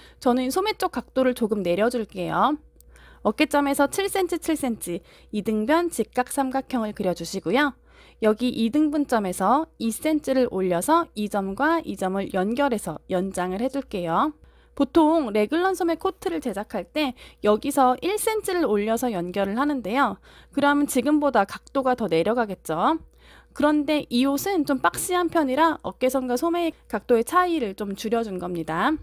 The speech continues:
여기 어-, 연결선이 좀 뾰족하시면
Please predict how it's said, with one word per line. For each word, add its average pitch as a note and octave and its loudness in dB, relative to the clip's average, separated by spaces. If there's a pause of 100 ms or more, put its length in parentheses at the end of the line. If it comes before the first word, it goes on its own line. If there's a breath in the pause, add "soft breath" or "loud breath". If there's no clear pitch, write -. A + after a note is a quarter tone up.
(640 soft breath)
여기 B3 4
어-, G#3 0 (120)
연결선이 D4 2
좀 D4+ 0
뾰족하시면 F4 0